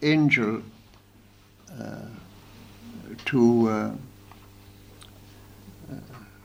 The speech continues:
present to him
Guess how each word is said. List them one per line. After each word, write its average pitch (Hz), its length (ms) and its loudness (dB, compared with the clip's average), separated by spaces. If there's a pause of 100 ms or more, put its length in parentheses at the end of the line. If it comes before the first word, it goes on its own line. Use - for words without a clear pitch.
(500)
present 160 680 2 (220)
to 180 240 2
him 113 500 0